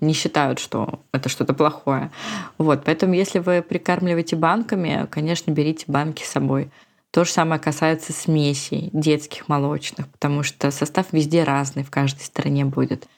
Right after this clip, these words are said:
Берите с собой. Если вы не боитесь самоприкорма, и вы едете отдыхать в квартиру, в апартаменты, то не переживайте, в любом магазине купите овощи, сделайте их на пару и дадите ребенку.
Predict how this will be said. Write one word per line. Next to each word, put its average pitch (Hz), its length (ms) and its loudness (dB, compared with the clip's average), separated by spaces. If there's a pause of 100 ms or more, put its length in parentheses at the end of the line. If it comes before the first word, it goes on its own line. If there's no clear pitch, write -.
(120)
Берите 190 300 2
с - 60 -12
собой. 156 280 2
Если 185 240 0
вы 208 140 2
не 208 120 4
боитесь 190 600 0
самоприкорма, 147 1120 -2 (380)
и 156 60 2
вы 156 100 2
едете 160 460 0
отдыхать 143 680 -2
в - 100 -20
квартиру, 185 580 2
в 151 100 -6
апартаменты, 156 800 0
то 156 720 0
не 165 80 0
переживайте, 160 800 0
в 151 40 -2
любом 151 280 0
магазине 156 420 0
купите - 400 -4
овощи, 160 480 0 (380)
сделайте 156 540 2
их 147 160 -4
на 151 80 2
пару 156 400 2
и 165 40 0
дадите 147 420 -2
ребенку. 135 540 -2